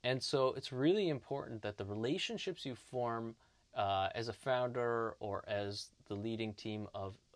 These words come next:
an enterprise, uh, I believe, should be relationships that you value, that offer you more than just a single purpose,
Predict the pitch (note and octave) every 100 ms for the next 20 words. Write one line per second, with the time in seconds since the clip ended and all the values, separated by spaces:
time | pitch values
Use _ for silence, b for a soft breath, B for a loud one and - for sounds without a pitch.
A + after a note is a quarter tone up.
0 | - G2 B2 A#2+ G2 E2+ E2+ - - _
1 | b b b b b _ - F#2 F2+ -
2 | - _ - G2+ G2 E2+ F2 - b b
3 | b b _ - - D3+ C3 A#2+ A#2+ A#2
4 | C#3+ - D3+ - B2 A2 - G2+ - -
5 | G2+ F#2+ F#2 G#2+ G#2+ B2 G3+ - _ _
6 | _ b b - G#2+ - B2 D#3+ E3 C3+
7 | A#2 G#2 G#2 C3 E3 C#3 A2 G2+ G2 G#2+
8 | G2+ - - - _ _ _ - G#2+ -
9 | A#2+ A2 G2 G2 F#2 D3+ - -